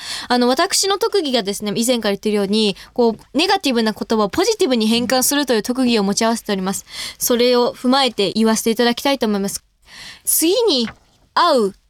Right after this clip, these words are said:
楽しみがより増したよというところでございますよ。<laughs> なん、どういう意味かと言いますと、今回確かに残念ながらチケットをご用意することができませんでしたって、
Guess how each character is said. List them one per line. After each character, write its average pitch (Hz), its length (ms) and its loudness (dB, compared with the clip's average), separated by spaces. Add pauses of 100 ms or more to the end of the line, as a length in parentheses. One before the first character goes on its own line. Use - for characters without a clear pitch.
(240)
楽 285 200 2
し 381 140 0
み 320 140 2
が 185 220 -6 (120)
よ 226 140 2
り 294 120 4
増 269 140 2
し - 120 0
た 294 100 2
よ 330 140 2
と - 160 -12 (360)
い 233 120 4
う 240 40 0
と 277 140 0
こ 370 120 2
ろ 392 100 2
で 277 80 2
ご 226 120 0
ざ 240 80 2
い 269 100 0
ま 311 100 0
す 320 100 0
よ。 175 140 -2 (240)
<laughs> - 220 -10
な 339 120 2
ん、 294 80 2
ど 320 100 2
う - 20 4 (180)
い 381 40 2
う - 20 -2
意 - 20 0
味 262 140 0
か 262 60 0
と 240 80 -4
言 226 100 0
い 226 40 2
ま 233 120 0
す - 100 -6
と、 214 280 0
今 370 200 0
回 226 160 0
確 254 220 0
か 226 100 0
に 208 220 2
残 240 240 0
念 320 160 0
な 381 100 2
が 381 100 2
ら 240 100 0
チ - 120 -6
ケ 330 100 -2
ッ - 60 -10
ト 254 120 2
を - 20 0
ご 226 100 2
用 294 140 2
意 294 40 0
す 262 140 0
る 240 60 0
こ 247 120 -2
と 240 100 -2
が 214 100 0
で 214 80 -2
き - 100 -8
ま 311 140 0
せ 392 120 0
ん 359 40 2
で 320 100 2
し - 60 -2
た 214 80 0
っ 202 80 -4
て、 190 200 -2